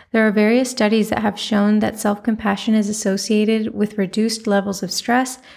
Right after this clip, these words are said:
anxiety, depression, and increased emotional resilience and satisfaction with life.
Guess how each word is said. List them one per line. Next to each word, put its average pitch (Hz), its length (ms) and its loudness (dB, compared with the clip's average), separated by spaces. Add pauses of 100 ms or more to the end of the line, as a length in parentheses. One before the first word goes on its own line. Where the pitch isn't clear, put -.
(120)
anxiety, 202 640 2
depression, 208 880 -2
and 247 440 2
increased 220 520 0
emotional 196 480 -2
resilience 185 560 -2
and 208 160 -4
satisfaction 190 720 -4
with 190 180 -8
life. 240 440 -6